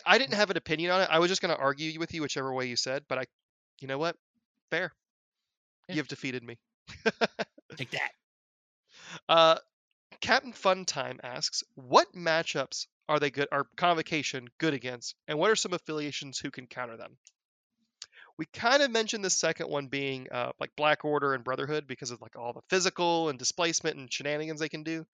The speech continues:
Speaker 1: Uh, but what do you feel are good matchups for Convocation?
Speaker 2: So, I actually really feel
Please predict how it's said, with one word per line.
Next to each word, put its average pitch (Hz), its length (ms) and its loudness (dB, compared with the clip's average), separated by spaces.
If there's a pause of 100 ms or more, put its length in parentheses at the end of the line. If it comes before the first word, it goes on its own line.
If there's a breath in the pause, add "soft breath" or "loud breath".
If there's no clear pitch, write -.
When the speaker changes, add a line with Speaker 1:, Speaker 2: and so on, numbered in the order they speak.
(720)
Speaker 1:
Uh, 139 140 -2
but 139 80 0
what 190 100 6
do 311 60 2
you - 40 -12
feel 381 180 0
are 403 80 2
good 202 260 -2
matchups 135 440 -2
for - 100 -14
Convocation? 127 760 -10 (1040)
Speaker 2:
So, 147 500 -2 (400)
I 131 80 4
actually 190 400 0 (100)
really 151 460 -2
feel 143 720 -4